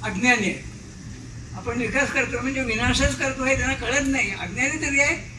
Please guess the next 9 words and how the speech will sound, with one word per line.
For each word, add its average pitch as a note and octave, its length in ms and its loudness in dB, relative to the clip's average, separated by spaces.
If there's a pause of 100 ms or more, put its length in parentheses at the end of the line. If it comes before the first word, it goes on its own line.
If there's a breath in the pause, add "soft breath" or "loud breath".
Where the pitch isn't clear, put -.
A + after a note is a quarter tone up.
(100)
किंवा - 160 -4
चक्क - 500 4
खोटं C4 220 2
बोलतात, F#3+ 340 -6
त्यांना B3 180 -4
कळतंय B3 480 2 (600)
आपण A#3+ 260 -4
काय A#3+ 200 2
म्हणतोय. G#3 340 -4